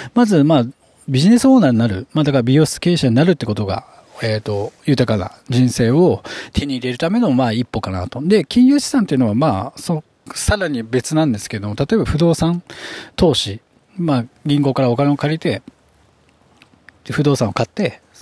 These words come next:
家賃収入を得るっていう方法ですよね。あとは、まあ、毎月積み立てて株を購入する。で、その株の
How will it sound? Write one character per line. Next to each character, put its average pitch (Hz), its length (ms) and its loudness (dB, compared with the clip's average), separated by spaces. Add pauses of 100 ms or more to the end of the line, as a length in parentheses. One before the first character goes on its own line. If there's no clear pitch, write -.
(120)
家 127 160 2
賃 131 140 0
収 139 160 0
入 110 160 0
を 98 60 -6
得 143 120 0
る 165 60 0
っ - 20 0
て - 140 -10
い - 20 -8
う - 20 -10
方 120 120 -4
法 120 140 -2
で 110 80 0
す - 100 -8
よ 95 60 -8
ね。 98 140 -10 (300)
あ 226 140 -2
と 214 160 2
は、 220 280 0 (380)
ま 190 120 4
あ、 131 60 4
毎 156 280 2
月 175 400 -4 (420)
積 - 160 0
み 180 120 6
立 202 140 0
て 113 120 -4
て - 220 -12 (120)
株 160 320 0
を 180 40 2
購 156 120 2
入 139 140 2
す 120 120 -8
る。 - 60 -10 (240)
で、 196 140 0
そ 185 100 -2
の 180 140 0
株 185 400 0
の 202 340 2